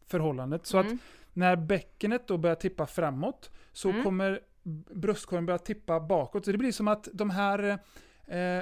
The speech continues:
Speaker 1: öppnar sig som en mussla hade öppnat sig.
Speaker 2: Just
Speaker 1: Den
Speaker 2: det.
Speaker 1: här,
Speaker 2: Då
Speaker 1: liksom, de
Speaker 2: öppnar sig ju de här två tallrikarna som en mussla.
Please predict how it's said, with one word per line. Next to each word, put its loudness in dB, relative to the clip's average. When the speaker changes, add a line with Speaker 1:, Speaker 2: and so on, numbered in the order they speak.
Speaker 1:
öppnar 0
sig 0
som 0
en 4
mussla 0
hade 2
öppnat -4
sig. -6
Speaker 2:
Just -2
Speaker 1:
Den 6
Speaker 2:
det. 4
Speaker 1:
här, -4
Speaker 2:
Då 4
Speaker 1:
liksom, 6
de 4
Speaker 2:
öppnar 2
sig 0
ju 2
de 0
här 0
två -4
tallrikarna -2
som -8
en -6
mussla. -4